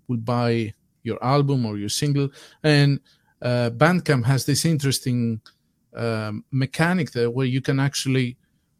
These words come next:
give as much as you want, or you propose what you want for, for the single, for example. So they don't have a fixed price as in Beatport, but, uh, it allows a little bit of, uh, um, leeway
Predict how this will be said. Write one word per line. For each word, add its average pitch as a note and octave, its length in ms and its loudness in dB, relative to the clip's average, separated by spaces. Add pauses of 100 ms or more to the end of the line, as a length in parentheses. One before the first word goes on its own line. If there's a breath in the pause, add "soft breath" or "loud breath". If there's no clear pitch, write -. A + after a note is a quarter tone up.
(540)
give D3+ 320 2
as C3+ 140 2
much D3 220 0
as A#2+ 100 -2
you C3 80 0
want, B2 460 -2
or C#3 200 0
you B2+ 140 0
propose C#3 560 4
what A2+ 240 -6
you A#2 80 -10
want A2 300 -10
for, A2+ 360 -8
for - 160 -12
the A#2 100 -4
single, A2+ 340 -4
for A#2 160 -8
example. A2 260 -4
So - 140 -6
they B2 100 -4
don't B2+ 180 0
have A#2+ 140 0
a A#2+ 60 -2
fixed - 400 -6
price A2+ 360 -2
as A#2 140 -6
in A2+ 140 -2
Beatport, A2+ 480 -4 (100)
but, A#2+ 300 -6
uh, A#2+ 180 0 (420 soft breath)
it B2+ 120 -4
allows C3 340 2
a C3+ 40 0
little C3+ 180 0
bit B2+ 240 -2
of, A#2 340 -4
uh, A2 300 -2 (600 soft breath)
um, A2 500 -6
leeway C3 640 2